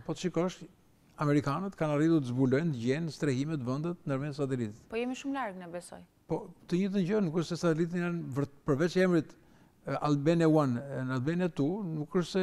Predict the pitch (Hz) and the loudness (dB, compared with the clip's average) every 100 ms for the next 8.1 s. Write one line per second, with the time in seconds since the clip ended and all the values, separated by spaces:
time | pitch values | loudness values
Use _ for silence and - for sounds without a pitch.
0 | 180 180 170 180 190 175 185 135 107 - | 4 4 6 4 4 2 -2 -4 -4 -8
1 | - 240 247 160 151 147 165 170 - 190 | -8 -10 -4 0 0 2 2 2 2 2
2 | 170 165 156 180 175 156 180 156 170 180 | 2 4 4 6 4 2 2 2 4 2
3 | 185 - - - - - - 160 160 170 | -2 -6 -16 -20 -20 -16 0 4 6 6
4 | 170 156 160 165 151 170 180 - 185 113 | 6 8 8 8 6 6 4 2 0 -2
5 | 113 165 202 208 185 170 147 139 131 131 | -2 -2 0 -2 -2 -4 -2 -2 -4 -6
6 | 139 - - 151 123 120 220 - 139 175 | -10 -16 -8 -4 -2 -2 -4 -6 -6 -2
7 | 208 170 160 160 160 143 165 165 120 110 | 0 0 2 4 4 2 0 0 0 -2
8 | 107 | -4